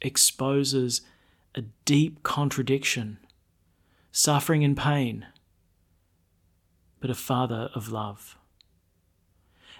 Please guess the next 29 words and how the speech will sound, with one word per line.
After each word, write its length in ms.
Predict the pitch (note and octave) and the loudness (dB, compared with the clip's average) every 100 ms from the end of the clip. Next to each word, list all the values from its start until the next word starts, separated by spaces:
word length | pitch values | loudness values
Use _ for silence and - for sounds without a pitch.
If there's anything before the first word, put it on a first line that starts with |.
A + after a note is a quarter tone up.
| - | -2
And 160 | D3+ | 2
the 60 | D#3+ | 2
one 340 | D3+ E3+ G3+ | 2 4 2
who 140 | E3+ F3 | 2 -2
carries 540 | - D#3 D3+ D3 C3+ | 0 2 4 4 2
the 80 | C3+ | 0
cross, 440 | - B2 A#2 - | -6 -8 -8 -6
the 140 | - C3 | -4 -4
one 260 | C3 C#3+ | -2 -4
who 120 | B2+ B2 | -4 -6
hangs 420 | - C3+ C#3 D3 | -6 -4 -2 -2
upon 320 | D3 C3+ C#3 | -2 -2 -4
the 80 | C3+ | -4
cross, 640 | - D3+ E3 - - - _ _ - - _ | -4 -4 -2 -4 -4 -8 _ _ -20 -20 _
does 180 | C#3+ C3 | 0 2
not 320 | D3 D#3+ - - | 2 2 -2 -4
allow 460 | D3+ D3 D3 D3+ | -2 0 0 -2
the 120 | C#3+ | -2
pain 640 | C3+ - D3 C#3+ A#2+ G#2+ - _ _ _ _ _ _ _ _ _ _ _ _ | -4 -4 -2 -2 -2 -6 -12 _ _ _ _ _ _ _ _ _ _ _ _
to 100 | - | -2
shake 460 | B2+ - D3+ D3+ D3+ | 0 2 2 2 0
that 240 | C#3 C3 | -2 0
loving 400 | C3+ C3+ D#3 D#3 | -2 0 0 0
trust 480 | D3 C#3 B2 - - | 0 -2 -2 -4 -4
in 260 | C#3 A#2+ A#2+ | -8 -6 -4
God, 420 | B2+ A#2+ A#2 - _ _ _ _ _ _ _ | -2 -2 -4 -6 _ _ _ _ _ _ _
who 160 | - C3+ | -2 2
is 220 | D3 C3 | 4 2
Father, 540 | - B2 G#2+ G#2 G2+ | -2 -6 -6 -12 -16